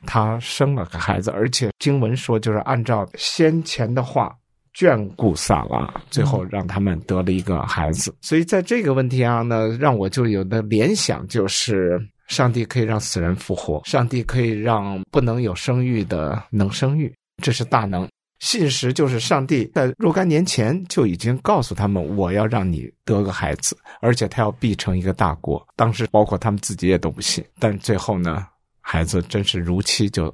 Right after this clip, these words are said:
Speaker 1: 来了。这个九到十三节呢，就等于剧情出现一个反转，就刚才飞鸟提到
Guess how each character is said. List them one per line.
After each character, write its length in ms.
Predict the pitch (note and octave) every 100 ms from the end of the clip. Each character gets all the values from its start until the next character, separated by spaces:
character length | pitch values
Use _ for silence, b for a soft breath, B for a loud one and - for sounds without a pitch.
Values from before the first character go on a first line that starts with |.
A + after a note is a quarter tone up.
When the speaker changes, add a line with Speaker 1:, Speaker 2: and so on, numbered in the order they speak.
| _
Speaker 1:
来 240 | E2+ D2+
了。 160 | G2+ D#3 -
这 120 | A3+
个 320 | F3+ C3+ G#2 B2+ -
九 300 | C3+ F#2+ F#2
到 200 | D#3+ D#3
十 280 | - B2+
三 340 | D#3+ - B3 C4
节 280 | E3+ F2+ F2
呢， 180 | G2+
就 160 | G#2+ E3
等 180 | - G2
于 80 | B2
剧 160 | -
情 260 | D#3 B2+ D3
出 220 | - C#3
现 140 | A#2+ G#2+
一 60 |
个 80 | G2+
反 200 | - E2+
转， 240 | F2+ -
就 140 | - A#2
刚 180 | A#2+ B2
才 380 | - G#2 G#2
飞 180 | A2+ B2
鸟 160 | A#2 C2
提 220 | - E2
到 220 | G2 D2